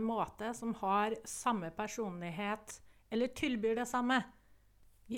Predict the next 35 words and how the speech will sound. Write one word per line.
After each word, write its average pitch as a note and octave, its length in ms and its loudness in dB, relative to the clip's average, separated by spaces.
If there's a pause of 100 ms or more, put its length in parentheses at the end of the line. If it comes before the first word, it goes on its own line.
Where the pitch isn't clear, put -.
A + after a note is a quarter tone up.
er B3 240 2
like G#3+ 540 -2 (100)
ulike G3 640 -2 (100)
og A3 160 -4
unike G3+ 560 0
fra E3+ 240 0
hverandre F#3 360 0
som A#3 200 0
det G#3 240 0
du G#3 240 2
er A3 240 4
fra G#3+ 240 0
alle F#3+ 240 2
de G3 320 0
du G#3 160 2
kjenner. F3+ 540 2 (540)
Og G3+ 220 -8
hva G3+ 260 -2
vi G#3 140 -4 (100)
tilbyr, A3+ 540 -2 (100)
velger F#3 380 -4
å G3 100 -10
tilby F3+ 480 -6
til G3 160 -10
våre E3+ 240 -2
klienter, A3 720 -4
er E3+ 400 -6
veldig F#3+ 380 -4 (100)
individuelt. G#3 1040 -2 (1080)
Eh, G3 300 -4
det G#3+ 80 -6
er G#3+ 80 -6
mange G3 240 -4
som A#3+ 180 -8
gjør, F3 380 -8